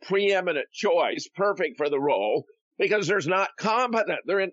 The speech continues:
they're virtually unconscious. They have no ability. They have, they have no moral sense. They don't know what they're doing. They can read a script, but that's pretty much it. So they can be saying the most outrageous, un-American, undemocratic things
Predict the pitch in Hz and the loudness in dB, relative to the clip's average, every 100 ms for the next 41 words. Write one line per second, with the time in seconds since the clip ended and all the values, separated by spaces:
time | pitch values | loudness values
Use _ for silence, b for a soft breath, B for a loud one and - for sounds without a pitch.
0 | - 175 185 175 214 208 185 190 185 180 | -4 -2 0 2 0 -2 -2 0 0 -2
1 | 180 208 226 233 147 120 175 170 175 160 | -2 0 0 0 -4 -2 -2 0 0 0
2 | 170 220 220 180 185 220 262 165 123 135 | 0 2 2 2 2 2 2 0 -4 -2
3 | 170 165 147 143 - b b _ 196 185 | 0 0 -2 -6 -18 b b _ 0 2
4 | 190 180 147 175 208 220 214 180 175 190 | 2 0 -2 0 2 4 2 2 2 4
5 | 190 180 185 - 147 143 160 - - _ | 4 2 -2 -6 -4 -2 -4 -8 -20 _
6 | 185 170 190 202 190 175 170 170 165 165 | -2 0 0 -2 0 0 2 -2 0 -2
7 | 160 160 196 180 117 156 170 147 147 175 | 0 2 2 0 -2 -2 -2 -4 0 -2
8 | 185 180 151 - - 233 196 - 139 156 | 0 -2 -2 -4 0 2 2 -2 -6 -2
9 | 185 170 170 175 165 147 139 190 214 143 | -2 -4 -6 -4 -2 -2 0 0 0 0
10 | - 175 170 190 175 160 151 180 175 160 | -4 -4 -2 -2 -4 -6 -4 -4 -2 -2
11 | 156 165 - 160 143 151 190 214 185 165 | 0 0 0 0 0 0 0 0 -2 -4
12 | 156 160 175 165 175 180 180 147 147 151 | -2 -2 -2 -2 0 0 -2 -2 -2 -2
13 | 156 156 151 135 117 131 117 175 190 160 | -2 0 -2 -2 0 -2 -4 -2 -2 0
14 | 123 160 - | -2 -6 -10